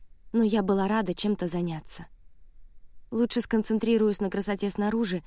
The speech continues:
а не на том, что творилось у меня внутри. Я задержалась у скамейки, с которой открывался вид через озеро прямо на стейкхаус.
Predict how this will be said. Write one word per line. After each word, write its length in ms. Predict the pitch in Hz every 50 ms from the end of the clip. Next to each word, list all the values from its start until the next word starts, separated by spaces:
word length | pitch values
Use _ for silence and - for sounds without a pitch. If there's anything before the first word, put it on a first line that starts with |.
| - - - -
а 100 | - 190
не 120 | 196 196
на 140 | 196 196 190
том, 220 | - - 175 170 -
что 160 | - - 170
творилось 500 | - 175 165 170 175 180 175 165 - 170
у 40 | 165
меня 220 | 165 160 160 160
внутри. 460 | 151 147 160 156 - - 147 143 - - - - - - - - - - - - - - - - - - - - - - - - - - - - - - - - - - - - -
Я 160 | 220 262 262
задержалась 600 | 247 262 233 202 220 202 202 220 208 202 190 - -
у 40 | 196
скамейки, 500 | - - 202 190 190 214 233 - - 202
с 80 | -
которой 340 | - 190 - - 190 190 180
открывался 540 | 180 - - 196 185 196 196 190 - - 180
вид 220 | 165 208 202 - -
через 280 | - 190 190 180 156
озеро 320 | 190 226 226 190 208 208 185
прямо 320 | - - 220 233 220 202
на 100 | 190 185
стейкхаус. 680 | 175 - - 196 - - - 165 151 147 143 - - -